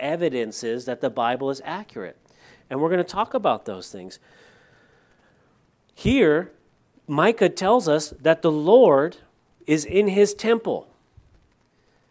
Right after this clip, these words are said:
Where is his temple? It's outside of space and time. Jesus Christ is sitting at the right hand of the Father in the throne room. It is not a literal place in our dimension because it's outside of time and space.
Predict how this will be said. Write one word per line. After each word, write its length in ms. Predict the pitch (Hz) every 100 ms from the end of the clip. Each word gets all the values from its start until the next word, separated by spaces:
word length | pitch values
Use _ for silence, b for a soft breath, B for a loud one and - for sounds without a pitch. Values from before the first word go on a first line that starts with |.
| _ _
Where 200 | 151 220
is 200 | 220 233
his 180 | 196 180
temple? 400 | - 240 233 113 -
It's 180 | 156
outside 720 | - 160 208 - 190 196 208 202
of 240 | 143 139
space 640 | - - 175 190 208 - -
and 180 | 156 160
time. 500 | 180 214 190 110 98
Jesus 380 | - 180 196 202
Christ 420 | - 175 185 196
is 100 | 151
sitting 320 | - 180 180
at 80 | 170
the 80 | 160
right 260 | 139 160 170
hand 200 | 170 170
of 60 |
the 60 | 147
Father 400 | - 147 165 175
in 220 | 151 165
the 80 | 151
throne 480 | 143 160 175 190 139
room. 240 | 98 80 _ b b b b b b b b
It 420 | 185 - - 160 175
is 120 | 175
not 320 | 185 196 190
a 240 | 175 165 B B
literal 540 | 151 170 190 185 185
place 420 | 170 - 180 180 180
in 240 | 156 160
our 300 | 139 156 175
dimension 640 | 151 151 143 160 208 156 151
because 300 | 156 170 160
it's 160 | 151
outside 580 | - 135 147 - 143 156
of 160 | 135 127
time 320 | - 143 147
and 140 | 139
space. 640 | 139 - 180 185 - -